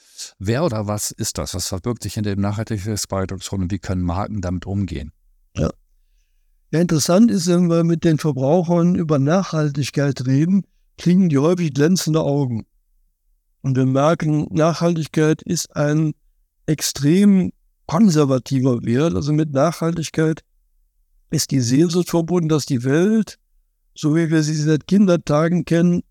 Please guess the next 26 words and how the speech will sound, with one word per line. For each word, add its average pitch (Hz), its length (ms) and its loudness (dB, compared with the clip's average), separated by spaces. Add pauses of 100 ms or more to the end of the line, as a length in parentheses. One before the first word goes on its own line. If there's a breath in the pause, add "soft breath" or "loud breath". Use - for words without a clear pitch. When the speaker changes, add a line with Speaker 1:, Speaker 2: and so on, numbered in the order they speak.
(120)
Speaker 2:
erhalten 139 520 0
bleibt. 92 640 -6 (640)
Ne, 147 160 0
und 175 180 -2
also 147 220 0
nachhaltig 156 720 0
ist - 380 -2 (100)
gar 139 160 2
nicht, 175 160 0
sagen 160 220 0
wir 156 140 0
mal, 131 60 -6
wir 156 200 0 (560)
denken 160 540 2
kühn 208 260 2
in 160 140 2
die 156 100 2
Zukunft, 202 580 0
sondern 180 380 2 (460)
es 156 140 -8
ist - 280 -8
eher 185 380 2
so 175 200 0
ein, 175 420 0 (320)
ein 175 120 2
Rückschau 190 880 2